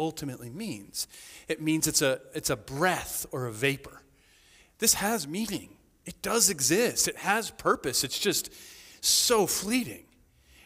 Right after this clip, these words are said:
And it's so quick to be gone. And it's swirl, it changes before you know it. And,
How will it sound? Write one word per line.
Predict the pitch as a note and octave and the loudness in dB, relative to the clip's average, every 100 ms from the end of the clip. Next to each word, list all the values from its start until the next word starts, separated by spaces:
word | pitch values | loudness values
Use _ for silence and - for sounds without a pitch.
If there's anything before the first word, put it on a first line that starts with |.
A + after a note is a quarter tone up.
| F3+ | -2
And | |
it's | E3 | 2
so | - - - A3 A#3+ A3+ | 4 4 4 2 -2 -6
quick | - A3 A3+ | -2 -2 -2
to | F3 | -6
be | D#3+ | -6
gone. | D#3 F#3 C#3 - _ _ - - | -6 -10 -14 -18 _ _ -20 -8
And | F3+ | -2
it's | E3+ | 4
swirl, | - - - A#3+ B3 | 6 4 2 0 2
it | F3+ - | 0 0
changes | - - A#3 B3+ A#3+ E3 C3 | 2 2 4 2 0 0 -2
before | B2 D#3+ F3 | -2 0 0
you | E3+ | 0
know | F#3+ | 0
it. | C#3+ | 0
And, | F3+ | -2